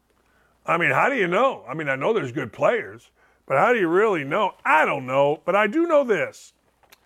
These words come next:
I'm tired of the whole conversation. They're starting to give me gas. They are.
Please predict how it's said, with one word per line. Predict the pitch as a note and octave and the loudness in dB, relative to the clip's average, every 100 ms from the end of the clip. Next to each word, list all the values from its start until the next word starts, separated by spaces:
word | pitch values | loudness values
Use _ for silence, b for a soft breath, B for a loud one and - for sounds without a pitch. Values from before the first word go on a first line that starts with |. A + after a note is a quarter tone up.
| _ _ _ | _ _ _
I'm | D4+ F4 | -4 -4
tired | - E3+ F3+ F3+ | 0 2 2 0
of | D#3+ | -2
the | D3 | -4
whole | D3 D#3 | -4 -6
conversation. | - C3 C3 B2+ - G#2+ G2 - _ _ b b b - | -6 -8 -8 -10 -14 -16 -16 -20 _ _ b b b -6
They're | E3+ | -4
starting | D3 A3+ A#3 A#3+ A#3 | 0 2 2 2 -4
to | F3+ | -6
give | C3+ F3+ D3+ | -2 -2 -2
me | D3+ C#3 | -8 -8
gas. | B2 A2+ - - _ _ _ b b b b - | -8 -10 -12 -20 _ _ _ b b b b -2
They | D#3+ | 0
are. | C3 G2 | 0 -2